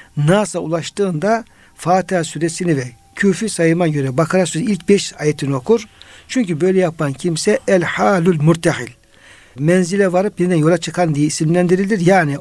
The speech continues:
o kıraatinde hatmin sonuna varmış ve şeytanın burnunu yere sürtmek için hemen yeni bir hatme başlamış olur.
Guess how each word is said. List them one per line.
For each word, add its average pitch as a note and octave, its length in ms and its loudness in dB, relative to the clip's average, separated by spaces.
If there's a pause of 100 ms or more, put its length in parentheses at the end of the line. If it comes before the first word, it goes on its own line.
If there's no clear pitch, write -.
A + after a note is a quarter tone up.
o G3+ 240 0
kıraatinde E3 640 -2
hatmin E3 360 -4
sonuna D#3 420 0
varmış F3+ 380 0
ve A3 180 2 (300)
şeytanın D#3 640 -2
burnunu E3 240 4
yere D3+ 200 2
sürtmek - 420 -2
için A3+ 360 0 (240)
hemen G3+ 240 4
yeni E3+ 280 6
bir E3+ 60 2
hatme D3 260 -4
başlamış D#3 420 -2
olur. G#3+ 220 2